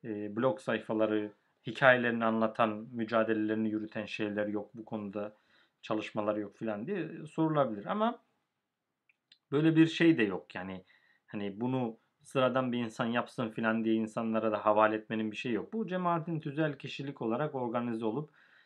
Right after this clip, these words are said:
çeşitli insanlar üzerine yapması gereken şeyler. Ben en az üç dört tane,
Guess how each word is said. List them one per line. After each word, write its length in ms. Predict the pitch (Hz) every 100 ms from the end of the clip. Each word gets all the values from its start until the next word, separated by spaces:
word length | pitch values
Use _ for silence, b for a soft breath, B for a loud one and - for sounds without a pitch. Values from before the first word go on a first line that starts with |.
| b
çeşitli 320 | - 117 - 127
insanlar 420 | 113 123 117 113
üzerine 380 | 107 110 131 147
yapması 420 | 123 120 - 113
gereken 340 | 113 110 117
şeyler. 260 | 107 101 104
Ben 140 | 127
en 100 | 127
az 160 | 127 113
üç 240 | 165 - -
dört 220 | 139 -
tane, 360 | 107 110 139